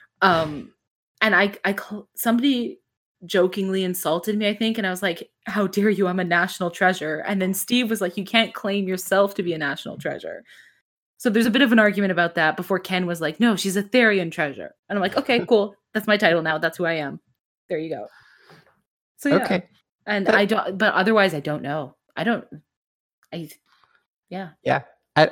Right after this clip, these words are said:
Speaker 2: I don't know. It, it's a weird, somebody should really study the culture of, like, Discord communities
Speaker 1: Mm-hmm.
Speaker 2: because I think there's a lot of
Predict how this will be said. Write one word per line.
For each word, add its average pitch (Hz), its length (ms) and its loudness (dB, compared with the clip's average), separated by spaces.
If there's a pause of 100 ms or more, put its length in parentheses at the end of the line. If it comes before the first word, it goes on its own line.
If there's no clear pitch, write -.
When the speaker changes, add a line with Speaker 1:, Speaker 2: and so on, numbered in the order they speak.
Speaker 2:
I 185 80 6
don't 330 140 6
know. - 80 2
It, 190 300 4
it's 185 300 0 (460)
a 156 120 0
weird, 180 580 6 (260)
somebody 233 400 2
should 151 240 2
really 139 260 6
study 117 420 4
the 104 160 0
culture 113 480 0
of, 113 320 2
like, 104 200 -2
Discord - 500 -4
communities 131 680 -2 (460)
Speaker 1:
Mm-hmm. 196 340 -2
Speaker 2:
because 113 460 2 (100)
I 113 60 -10
think 185 260 0
there's 131 220 4
a 113 80 0
lot 110 260 8
of 107 260 2